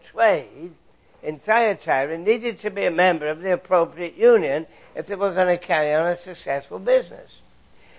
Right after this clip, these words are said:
Now, that made it very difficult for Christians, uh, because the meetings of the guilds,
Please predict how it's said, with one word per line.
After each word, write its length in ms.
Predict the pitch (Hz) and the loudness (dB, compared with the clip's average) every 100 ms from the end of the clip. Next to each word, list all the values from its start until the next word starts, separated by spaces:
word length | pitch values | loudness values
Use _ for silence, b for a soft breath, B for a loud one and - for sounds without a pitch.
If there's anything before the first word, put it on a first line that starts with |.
| b b b b | b b b b
Now, 300 | 185 190 180 - - 196 | 2 4 4 0 -14 -4
that 320 | 269 277 - | -2 -2 -2
made 260 | 202 208 190 | 2 2 2
it 240 | 190 - | 0 0
very 300 | 170 196 240 175 - | 2 2 2 -2 0
difficult 680 | 277 - 156 139 139 151 - | 0 0 -12 -6 -6 -6 -6
for 140 | 185 - - | -6 -6 0
Christians, 840 | 254 277 - - 131 117 151 185 151 | 4 4 4 -14 -18 -16 -14 -14 -6
uh, 220 | 180 185 175 | 2 2 0
because 400 | 190 - 196 175 135 | -8 0 2 2 0
the 100 | 156 | -2
meetings 680 | 156 180 254 277 - 220 170 | -2 -2 -4 -6 -6 -6 -4
of 120 | 165 | -8
the 140 | 139 123 | -8 -14
guilds, 640 | 117 262 220 135 160 190 | 2 4 4 0 -8 -12